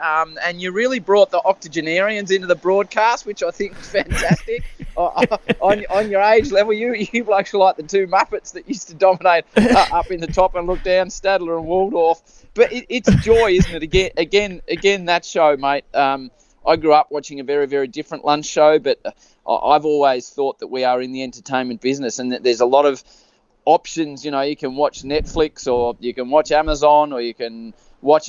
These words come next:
Speaker 1: other things on, you can watch other sports. So I think we've always tried to provide something a little bit different on the big break. A-, and you and Kerry are different. Who, who'd thought two really old, washed-up blokes had actually become a hit? <laughs> But,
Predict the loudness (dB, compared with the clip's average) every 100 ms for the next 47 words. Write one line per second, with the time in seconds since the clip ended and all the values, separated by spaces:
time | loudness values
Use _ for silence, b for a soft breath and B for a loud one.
0 | -2 -2 -2 -10 -10 -2 -2 -2 -8 -10
1 | -8 -6 -6 -6 -10 -6 -2 -2 0 0
2 | 0 0 -6 -8 -6 -2 0 -2 0 -2
3 | -2 -6 0 0 -2 -10 -6 -4 -2 -2
4 | -4 -6 -4 0 0 2 0 2 4 4
5 | 4 -4 -4 -4 -4 -6 -6 -6 -6 -6
6 | -2 0 0 -2 -2 -2 -4 -4 -2 0
7 | -2 0 4 4 2 b b b 0 2
8 | 4 4 6 8 6 6 4 0 2 0
9 | 0 2 2 2 -2 -6 -6 -6 -10 -2
10 | -2 -2 0 0 0 -6